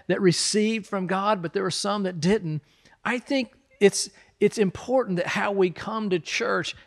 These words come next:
in this honoring way, because some are gonna receive because it's in their heart to honor,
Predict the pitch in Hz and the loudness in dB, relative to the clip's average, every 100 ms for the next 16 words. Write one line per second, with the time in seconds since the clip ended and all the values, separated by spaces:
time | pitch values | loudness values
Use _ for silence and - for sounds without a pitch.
0 | - 185 170 - 185 196 185 175 175 202 | -2 0 0 0 0 2 2 0 -2 -2
1 | 175 175 214 - - 262 269 208 190 175 | 0 -2 -2 -4 -4 -4 -4 -4 -4 -4
2 | 160 - 240 240 170 170 190 180 170 190 | -4 -4 -6 -4 -4 -2 -2 -2 -2 -2
3 | 180 170 - 170 220 - - - - 202 | -2 -4 -8 -4 -4 -4 -12 -16 -8 -6
4 | 214 185 | -4 -6